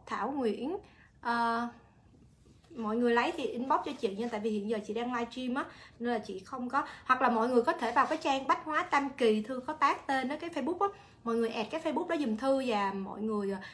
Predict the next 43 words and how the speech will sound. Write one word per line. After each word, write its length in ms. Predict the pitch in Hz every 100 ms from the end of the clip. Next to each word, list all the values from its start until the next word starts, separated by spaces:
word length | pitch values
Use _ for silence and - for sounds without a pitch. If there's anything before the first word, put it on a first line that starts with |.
| -
nhắn 220 | 254 294
ở 80 | 381
bên 160 | 277 262
đó 100 | 294
cũng 240 | - 208
được, 300 | 262 214 208 214
hoặc 160 | 247 233
là 120 | 202
nhắn 300 | 202 240 294
ở 100 | 277
trên 200 | 277 254
đây 120 | 254 247
cũng 140 | 220
được. 320 | 269 214 208 214 - - - _ _ -
Thì 280 | 214 208
mọi 220 | 208 202 226
người 240 | 226 208
có 260 | 208 240 285
thể, 260 | - - 254
ờ, 160 | 302 254 - - - -
nhắn 160 | 254 277
hai, 160 | 359 277 240
một, 240 | 247 214 - - - - -
nhưng 160 | 269 302
mà 80 | 269
nhắn 180 | 254
một 240 | 403 381 226
bên 220 | 254 294
nào 120 | 269
một 220 | 233 214
bên 240 | 247 269 277
thôi, 220 | 277 285
nhắn 200 | 277 349
hai 100 | 311
bên 180 | 254 262
là 120 | 233
Thư 140 | 214
dễ 240 | 254 220 196
bị 160 | 220
nhầm 300 | 202 226 202
đơn 280 | 202 247 247
lắm. 120 | 294 381 - - - - - - - - - _ - - - - - _ _ -
Ờ, 400 | 262 262 262 269